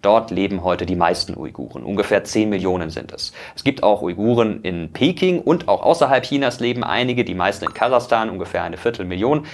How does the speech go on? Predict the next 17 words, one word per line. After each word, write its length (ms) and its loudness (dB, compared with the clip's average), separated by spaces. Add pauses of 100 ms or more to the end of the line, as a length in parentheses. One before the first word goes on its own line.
(100)
Aber 140 4
auch 80 2
in 80 2
Deutschland 340 4
gibt 160 -2
es 140 -2
Uiguren, 480 0
ungefähr 400 -2
zweitausend. 580 2 (380)
Der 80 -8
Großteil 340 4
davon 400 2
lebt 300 -6
in 100 -4
München, 380 -4
ungefähr 480 0 (280)
achthundert. 760 -4